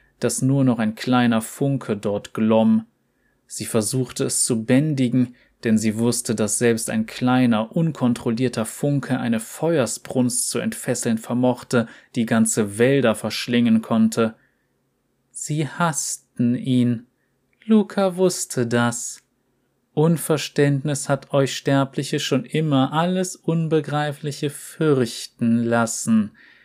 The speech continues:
Diese Flammen zu nähren und nur die erlesensten Schreckensbilder zutage zu fördern,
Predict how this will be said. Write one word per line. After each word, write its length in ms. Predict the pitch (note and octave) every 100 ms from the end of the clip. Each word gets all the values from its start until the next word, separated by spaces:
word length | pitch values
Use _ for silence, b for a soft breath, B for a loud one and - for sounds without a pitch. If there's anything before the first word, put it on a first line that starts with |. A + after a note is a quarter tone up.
| b b b _ -
Diese 320 | C#3 D#3+ F3
Flammen 520 | - - E3 D#3+ E3
zu 220 | - -
nähren 800 | D#3+ D#3 D#3+ D#3 D3 C3 B2 A#2+ B B _
und 160 | E3
nur 180 | D#3 F#3
die 140 | F3+ E3
erlesensten 880 | C#3 C3+ E3 G#3+ A3 G#3+ G#3 G3+
Schreckensbilder 1120 | G3+ - - F#3+ - C#3+ C3 - - C#3 C#3 C3+
zutage 600 | D3+ C#3+ D3+ D3+ D3 D3
zu 160 | -
fördern, 720 | C#3 - D3 C#3+ C#3+ C#3+ C#3